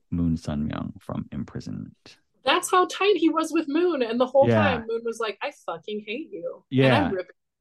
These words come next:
Speaker 2: your
Speaker 1: Yeah.
Speaker 2: people." I love
Speaker 1: Yeah.
Speaker 2: it. <laughs> Like,
Speaker 1: Yeah.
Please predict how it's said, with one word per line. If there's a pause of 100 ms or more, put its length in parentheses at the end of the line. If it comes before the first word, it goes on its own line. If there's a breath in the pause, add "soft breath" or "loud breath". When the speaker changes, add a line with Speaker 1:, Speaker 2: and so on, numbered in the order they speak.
Speaker 2:
your
Speaker 1:
Yeah.
Speaker 2:
people." (200)
I
love
Speaker 1:
Yeah.
Speaker 2:
it. (360)
<laughs>
Like,
Speaker 1:
Yeah.